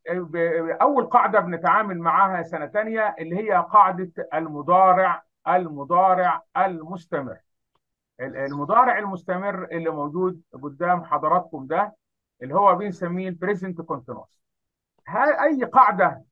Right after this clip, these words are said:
لابد ان احنا نستطيع ونكون عارفين ازاي نكون جمله، ازاي نكون جمله في الاثبات، نكون جمله في الاثبات، في النفي، في السؤال، في المبني للمجهول.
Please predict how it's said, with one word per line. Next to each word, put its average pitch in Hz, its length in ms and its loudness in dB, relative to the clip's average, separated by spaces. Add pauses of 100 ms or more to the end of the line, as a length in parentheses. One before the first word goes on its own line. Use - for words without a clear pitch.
(140)
لابد 190 460 2
ان 185 140 -8
احنا 202 600 0
نستطيع 165 840 -6 (100)
ونكون 165 380 -2
عارفين 175 640 -2 (100)
ازاي 233 460 2
نكون 214 800 -4
جمله، 147 460 -2 (600)
ازاي 208 580 2
نكون 214 680 -2
جمله 151 460 -8
في 185 60 -8
الاثبات، 190 640 2 (840)
نكون 196 500 2
جمله 143 460 -6
في 180 60 -6
الاثبات، 196 640 2 (400)
في 175 60 -2
النفي، 214 420 -2 (400)
في 208 220 -12
السؤال، 220 640 2 (280)
في 240 80 -4
المبني 233 360 0
للمجهول. 180 500 -10